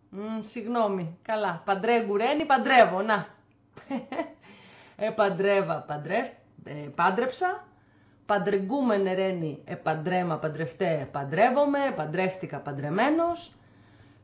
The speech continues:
Ψίγκουρ ένι, εψία ή πρίγκουρ ένι, επρία, πνίγω, έπνιξα. Έχει μια ιδιόμορφη αυτό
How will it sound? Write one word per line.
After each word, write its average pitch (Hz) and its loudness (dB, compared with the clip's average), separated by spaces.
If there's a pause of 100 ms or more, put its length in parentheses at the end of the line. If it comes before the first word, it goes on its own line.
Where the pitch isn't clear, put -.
(160)
Ψίγκουρ 262 6
ένι, 165 2 (180)
εψία 175 2
ή 208 2 (280)
πρίγκουρ 180 4
ένι, 160 0 (160)
επρία, 165 0 (560)
πνίγω, 214 4
έπνιξα. 185 0 (360)
Έχει 247 -4
μια 277 0
ιδιόμορφη 170 0
αυτό 143 -6